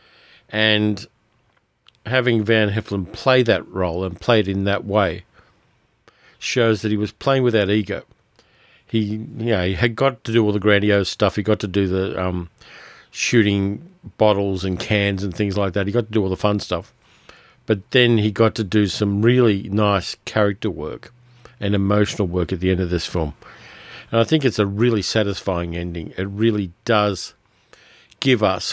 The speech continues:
what we need to understand the characters and to see,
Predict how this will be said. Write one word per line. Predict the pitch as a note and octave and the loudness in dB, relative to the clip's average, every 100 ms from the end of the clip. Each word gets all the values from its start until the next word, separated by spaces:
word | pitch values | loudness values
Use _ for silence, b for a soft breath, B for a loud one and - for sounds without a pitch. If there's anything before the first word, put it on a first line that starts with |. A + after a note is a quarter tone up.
| - | -4
what | A2+ G#2+ | 0 0
we | G2+ | 0
need | G#2 G#2 G#2 F#2+ - | 2 4 2 0 -2
to | - G#2+ | -2 0
understand | F#2+ G2+ F#2 - G#2+ G#2 | 0 -4 -4 0 2 2
the | G#2 | 0
characters | - G2+ G2 G2+ G2 - B B B B B B | 0 0 0 -4 -8 -10 B B B B B B
and | A#2+ B2 A#2 | -2 0 0
to | A#2+ | -2
see, | - G#2+ G#2+ G2+ - E3 | -2 0 0 0 -8 -20